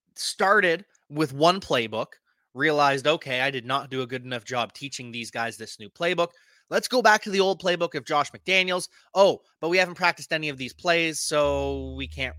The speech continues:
run any of them." What a mess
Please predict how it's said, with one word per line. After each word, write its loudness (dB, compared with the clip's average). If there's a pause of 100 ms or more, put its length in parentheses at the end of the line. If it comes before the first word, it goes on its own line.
(140)
run -6 (160)
any -16
of -20 (120)
them." -20 (1700)
What 0
a 2
mess -4